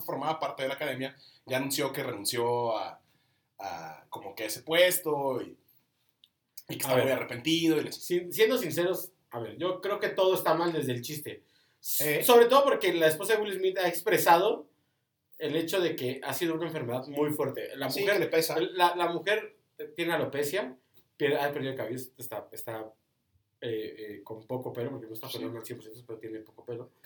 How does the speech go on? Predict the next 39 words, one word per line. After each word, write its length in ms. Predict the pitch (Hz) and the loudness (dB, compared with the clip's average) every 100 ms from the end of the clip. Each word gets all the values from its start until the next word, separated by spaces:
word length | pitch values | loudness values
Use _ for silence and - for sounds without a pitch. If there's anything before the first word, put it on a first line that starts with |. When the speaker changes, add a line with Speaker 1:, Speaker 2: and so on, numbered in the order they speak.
| - | -2
Speaker 1:
Sí, 240 | - 294 | 2 4
o 60 | 240 | 4
sea, 160 | 240 233 | 2 0
ti-, 160 | 226 | -4
ti-, 200 | 165 - | -4 -2
tiene 200 | 165 277 | 2 2
que 60 | 262 | 2
andar 300 | 233 226 214 | 2 4 2
como, 260 | 214 190 - | 0 -2 -2
pues, 160 | - | -6
rasurada, 420 | 139 147 175 180 | -6 0 4 4
¿no? 120 | 143 170 | 4 0
Porque 160 | - | -4
Speaker 2:
Ajá. 100 | 151 | 0
Speaker 1:
creo 120 | 180 | 0
que 40 | 165 | 2
le 80 | 131 | 0
quedan 220 | 135 143 | 0 -2
como, 220 | 135 113 - | -6 -12 -12
o 80 | - | -2
sea, 180 | 135 127 | 0 0
se 120 | 135 | 2
le 60 | 127 | 2
Speaker 2:
Como 120 | 143 | 4
Speaker 1:
caen 120 | 147 | 4
como 100 | 156 135 | 4 2
Speaker 2:
huecos. 60 | 123 | 2
Speaker 1:
por 100 | - | 0
partes, 340 | 127 127 - 113 | 0 -2 -4 -10
ajá, 180 | 120 - | -8 -10
como 140 | 113 | -14
en 120 | 104 | -10
huecos. 320 | 113 123 143 147 | -6 -6 -6 -2
Speaker 2:
Entonces, 520 | 196 208 220 214 - | 2 2 2 0 -2
e-, 220 | 165 175 180 | 0 0 2
ella 160 | 175 | 0
tiene 180 | 170 175 | 0 0
alopecia 420 | 196 202 180 196 - | -2 -2 -2 -2 -6
y, 280 | 175 180 | -10 -12